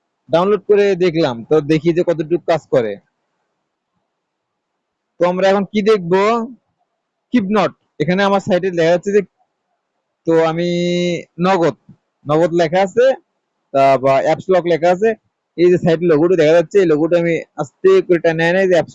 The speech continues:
লকের উপরে বসিয়ে দিলাম। বসিয়ে দেওয়ার পর দেখি যে বাংলায় কনভার্ট হয় নাকি। একটু, এই তো অ্যাপস লক বাংলায় কনভার্ট হয়েছে। তো আমরা যদি মেসেঞ্জারে যে কোনো জায়গায় ইংলিশের উপর কনভার্ট করি, তো হয়ে যাবে।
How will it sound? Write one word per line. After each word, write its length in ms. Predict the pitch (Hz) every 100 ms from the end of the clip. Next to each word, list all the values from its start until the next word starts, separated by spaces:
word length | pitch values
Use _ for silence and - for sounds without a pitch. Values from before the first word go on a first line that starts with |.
| 156
লকের 200 | 143 139
উপরে 160 | 127 123
বসিয়ে 220 | 117 113
দিলাম। 200 | 107 101 117 _ _ _ _ _ _ _ _ _ 127
বসিয়ে 360 | 139 175 202
দেওয়ার 180 | 202 185
পর 80 | 175 165
দেখি 160 | 160 170 175
যে 80 | 180 180 175 156 131
বাংলায় 260 | 156 160 160
কনভার্ট 260 | 147 160 160
হয় 140 | 156
নাকি। 240 | 143 131 147 175 _ _ _ _ _ _ _ _ _ _ _ -
একটু, 300 | 147 - 165 165 165 165 156 - _ _ _ _ _ _ _ _ _ _ -
এই 120 | 156 156
তো 60 | 147 151
অ্যাপস 180 | 147 139
লক 120 | 117 - _ -
বাংলায় 300 | 143 151 147 143
কনভার্ট 240 | 131 127 123
হয়েছে। 240 | 107 104 - _ _ _ _ -
তো 60 | 156
আমরা 120 | 180 208
যদি 100 | 208
মেসেঞ্জারে 380 | 196 220 233 233 202 170 175 165 151
যে 80 | 196 214
কোনো 120 | 240
জায়গায় 220 | 226 214 208
ইংলিশের 320 | 196 180 196
উপর 120 | 185 190
কনভার্ট 240 | 175 170 170
করি, 160 | 208 254 359 _ _ -
তো 40 | 156
হয়ে 140 | 147 117
যাবে। 200 | 104